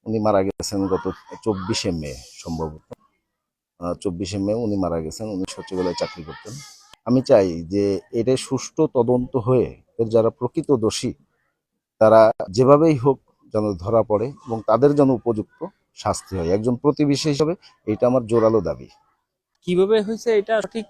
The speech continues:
Speaker 2: বলতে পারতেছি না, তবে আমরা আটটা পঁয়তাল্লিশের দিকে এলাকাবাসীর, এলাকাবাসীর ডাকাডাকি আমরা উঠছি।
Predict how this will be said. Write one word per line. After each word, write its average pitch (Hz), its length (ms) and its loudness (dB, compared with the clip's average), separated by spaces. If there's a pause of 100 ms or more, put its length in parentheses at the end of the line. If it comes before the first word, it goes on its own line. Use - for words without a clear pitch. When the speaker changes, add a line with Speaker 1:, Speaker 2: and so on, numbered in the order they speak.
(800)
Speaker 2:
বলতে 185 220 4
পারতেছি 208 340 0
না, 151 100 0
তবে 160 240 -2
আমরা 180 480 -4
আটটা 143 280 -8
পঁয়তাল্লিশের 170 640 -8
দিকে 196 240 -4
এলাকাবাসীর, 170 580 -6 (760)
এলাকাবাসীর 160 720 2
ডাকাডাকি 156 400 -2
আমরা 185 140 -4
উঠছি। 190 420 -4